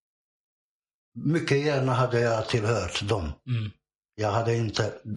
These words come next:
Speaker 1: under den tiden, inget emot det där.
Speaker 2: Ja.
Speaker 1: Men den här bosniska, eh,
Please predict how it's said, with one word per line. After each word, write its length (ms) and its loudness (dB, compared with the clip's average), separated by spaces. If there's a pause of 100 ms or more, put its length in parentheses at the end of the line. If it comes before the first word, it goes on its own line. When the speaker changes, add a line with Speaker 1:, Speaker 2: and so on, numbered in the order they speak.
(360)
Speaker 1:
under 260 0
den 220 2
tiden, 440 0
inget 400 2
emot 340 -2
det 80 -6
där. 260 -6 (340)
Speaker 2:
Ja. 140 0 (840)
Speaker 1:
Men 120 2
den 160 2
här 180 0
bosniska, 720 2 (920)
eh, 380 -2